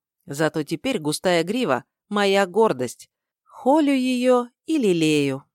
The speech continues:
А заплести косицу маньчжурскую так и для дела сгодится. Проверено. Папеньку слушались из уважения к боевым наградам в мирное время, а подчинялись за генеральские погоны.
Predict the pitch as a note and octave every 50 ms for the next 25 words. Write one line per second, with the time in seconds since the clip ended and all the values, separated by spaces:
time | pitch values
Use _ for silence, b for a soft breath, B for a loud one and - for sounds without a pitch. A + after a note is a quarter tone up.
0 | _ _ _ _ _ _ _ _ _ _ - D#3 D3+ D#3 F3 E3 - G3 A3 -
1 | - - D4+ D4 - C#4 C4+ - F4 E4 - - F#3 F3 E3+ E3 E3 F3 D#3+ F3+
2 | F3 D#3 - - - E3+ D#3+ D#3+ D#3 - _ _ _ _ - - F4+ - - E3
3 | E3 E3 D#3+ D#3 C#3+ F3 F3 E3 D#3+ D#3 D3 E3 D#3+ D3+ D3 E3 D3 - - -
4 | D3 D3+ _ _ _ _ _ - - C4 C4+ C4+ C4+ D4 D4+ D4 A3+ C#3+ C3+ C3
5 | C3 D3 _ _ _ _ _ _ _ _ _ _ _ _ _ _ - C4 C4+ C4+
6 | C4 - F#3 E3+ E3 - D#3+ - - G3+ A3 A#3 - - D#3+ D#3 D#3 D3 C#3+ -
7 | - - G3 D#3+ D#3 E3 D#3 D#3 D#3 C#3+ D3 F3+ F3+ F3+ F3 D#3+ D3+ C#3 D3 D#3+
8 | D#3 D#3 D#3 F3 F3 E3+ D#3 D3+ D3 D#3 E3 F3 F3+ E3+ E3 D#3 D3+ _ _ -
9 | - A#3 A3+ A#3 A#3+ G3+ D#3 C#3 C#3 D3 D#3+ F#3 G3 A3 F#3+ C3 A#2 A#2+ A2+ A#2
10 | _ _ _ _ _ _ - E3 D3+ - D3+ D3 - - - C#3+ C#3+ D#3 G#3 B3+
11 | C4+ C#4 B3+ G#3+ E3 D#3+ E3+ - C4+ C4 B3+ A#3+ F3+ D#3 D3 C#3+ - - - F#3
12 | F3+ - - A3+ G#3 F#3 D3 B2+ B2+ C#3 C3 G#2+ -